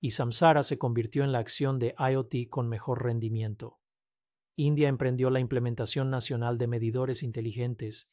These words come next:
y los avances combinados de la I A generativa y del I O T proporcionaron reparación guiada y enseñaron a robots con sistemas de visión.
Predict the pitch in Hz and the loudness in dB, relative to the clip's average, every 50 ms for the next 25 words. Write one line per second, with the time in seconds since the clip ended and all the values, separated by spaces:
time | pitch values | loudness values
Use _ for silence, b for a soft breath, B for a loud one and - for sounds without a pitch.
0 | _ _ _ _ - 165 135 135 127 - 143 131 117 131 135 135 - 160 127 - | _ _ _ _ -4 -2 0 0 0 0 0 0 0 0 0 0 -2 -2 -4 -4
1 | - - 131 123 123 120 123 127 127 127 123 110 113 127 123 117 117 117 - 156 | -4 -4 -4 -2 -2 -2 -2 -2 -2 -2 -4 -4 -2 -2 -2 0 -2 -2 -4 -2
2 | 143 143 139 131 120 - - 131 123 120 120 117 110 - 139 135 131 123 123 - | 0 0 0 0 -2 -2 -4 -4 -2 -2 -4 -4 -6 -6 -6 -4 -4 -4 -6 -4
3 | - 135 117 120 113 120 - - 165 139 135 120 120 - 156 143 131 123 117 b | -6 -4 -2 -2 -4 -4 -4 -4 -2 0 0 -2 -2 -4 -4 -4 -4 -4 -6 b
4 | b b b b - - 127 - - 131 117 - 143 127 127 127 131 131 123 117 | b b b b -4 -4 0 0 0 0 0 -2 -4 -4 -2 -2 -2 -2 -2 -2
5 | 120 120 - 113 110 107 - - 135 127 127 117 123 123 127 131 131 131 131 127 | -4 -4 -4 -6 -6 -6 -4 -4 -4 -4 -2 -2 0 0 0 0 0 -2 -2 -2
6 | 123 117 110 - 120 120 123 123 123 127 123 113 107 107 117 127 127 120 120 117 | -2 -4 -4 -4 -4 -4 -4 -2 -2 -2 -2 -2 -4 -2 0 0 0 0 -2 -4
7 | - - - - 123 110 - - 123 - - 123 120 123 117 113 120 113 117 110 | -6 -8 -8 -6 -6 -6 -6 -6 -8 -6 -4 -4 -4 -4 -4 -4 -4 -4 -4 -6
8 | - - - 113 101 101 104 | -6 -6 -6 -6 -8 -10 -14